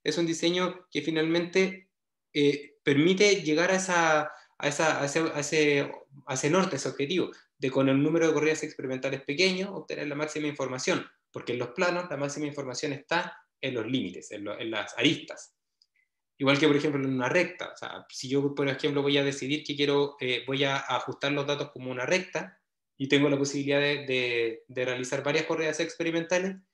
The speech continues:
no sé si me sirva mucho hacer corridas experimentales en puntos intermedios, porque las rectas tienen las pendientes constantes,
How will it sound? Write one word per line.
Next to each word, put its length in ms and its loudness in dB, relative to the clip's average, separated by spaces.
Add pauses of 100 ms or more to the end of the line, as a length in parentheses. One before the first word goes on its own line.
(180)
no 80 -2
sé 120 -4
si 100 -2
me 80 0
sirva 240 0
mucho 540 -4 (480)
hacer 240 -2
corridas 320 0
experimentales 520 -2
en 120 -2
puntos 240 -2
intermedios, 600 0
porque 220 -8
las 160 -2
rectas 340 -2
tienen 220 -2
las 120 -2
pendientes 380 -4
constantes, 720 -8